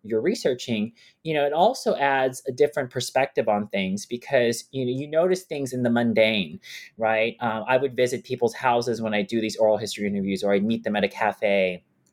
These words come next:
And it's in those interactions where you get to not only learn more about the people you're, you're interviewing and talking about and writing about, but also, um, you know,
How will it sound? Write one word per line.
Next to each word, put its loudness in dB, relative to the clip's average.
And 0
it's -4
in -2
those 6
interactions -2
where 2
you -2
get 4
to -2
not 2
only 2
learn 0
more 2
about 2
the -10
people -4
you're, 2
you're 2
interviewing 2
and -6
talking -2
about 2
and -4
writing 2
about, 2
but -2
also, 2
um, 0
you 0
know, 0